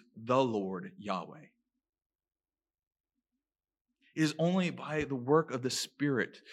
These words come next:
that the Jews who had worshiped God by the name Yahweh could recognize that this carpenter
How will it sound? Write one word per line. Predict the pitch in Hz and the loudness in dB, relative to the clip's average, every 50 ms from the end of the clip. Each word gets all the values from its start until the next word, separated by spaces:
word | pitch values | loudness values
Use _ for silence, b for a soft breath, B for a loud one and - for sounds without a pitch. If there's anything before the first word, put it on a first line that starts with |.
| B B B B | B B B B
that | 139 127 123 | -4 0 2
the | 131 123 | 0 0
Jews | 117 117 131 160 180 190 190 185 180 170 151 - | 0 2 2 4 6 6 6 4 4 2 0 0
who | 147 151 156 151 | 0 2 4 4
had | 147 135 120 123 | 4 4 2 2
worshiped | 139 170 180 180 170 - - 180 - - 165 | 4 6 6 6 4 2 -2 -4 -4 -6 -6
God | - 139 156 160 151 151 143 131 - B B B | -4 -2 0 4 4 4 4 2 -2 B B B
by | - 139 | 0 0
the | 135 143 | 2 2
name | 143 147 151 147 135 123 | 2 2 2 2 2 2
Yahweh | 117 139 147 151 160 151 143 143 139 | 4 4 4 6 6 6 6 4 2
could | 139 - 143 120 110 - | 2 0 -6 -8 -6 -4
recognize | 147 170 180 175 - 165 143 131 131 131 127 120 120 117 110 - B B B B B | -2 -2 -2 -2 -2 -2 -2 0 0 2 4 4 4 2 0 -4 B B B B B
that | 143 139 - - 127 | 4 4 4 4 6
this | 156 156 151 - - - - | 6 6 6 4 0 -6 -8
carpenter | - - 175 185 185 190 180 165 143 120 113 95 90 85 - | 0 6 6 6 6 6 2 0 0 0 0 -2 -4 -6 -8